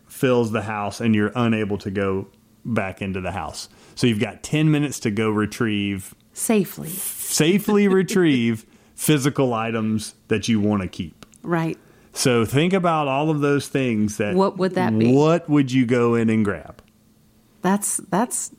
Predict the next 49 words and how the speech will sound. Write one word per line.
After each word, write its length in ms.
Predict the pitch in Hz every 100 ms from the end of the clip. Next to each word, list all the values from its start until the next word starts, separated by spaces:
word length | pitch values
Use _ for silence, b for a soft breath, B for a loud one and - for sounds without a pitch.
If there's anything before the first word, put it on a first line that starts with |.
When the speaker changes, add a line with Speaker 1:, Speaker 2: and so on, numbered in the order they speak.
| _ _
Speaker 2:
very 480 | - 175 170 233 208
poignant. 600 | - 180 170 160 143 -
Speaker 1:
Yeah. 220 | 185 - -
I 80 |
mean, 160 | 151 185
just 220 | 220 226
walk. 280 | 202 214 208
You 140 | 175
could 140 | 196 190
even 240 | 185 151
walk 280 | 127 139 139
into 160 | 151 135
each 320 | 135 147 -
room. 160 | 135 165
Speaker 2:
So 180 | 160 277
what 200 | 269 339
if 180 | 302
when 200 | 208 214
you're 280 | 202 190 - -
asking 520 | 170 180 220 - 180
yourself, 720 | 165 160 - 156 147 147 - -
like, 300 | - 143 - _
<laughs> 140 | _
if 560 | - 156 - 202 185 190
it's 160 | 185
something 320 | - 202 208 185
you're 120 | 165
not 200 | 170 -
sure, 380 | - 170 160 160 B B B B _ _ -
"Does 200 | 185 175
this 180 | 180 165
bring 260 | - 165
me 120 | 165 156
happiness 580 | 160 151 151 151 151
or 60 | 160
joy, 320 | 151 160 151
or 100 | 156
should 220 | 156 165
I 80 | 151
keep 300 | 151 185 165
this 220 | 160 156
or 60 | 156
toss 380 | - 170 160 -
it?" 180 | 151 - B B B _
You 240 | - 185 175
could 140 | 180
also 260 | 170 160 175
maybe 300 | 160 156 156
ask, 260 | 151 151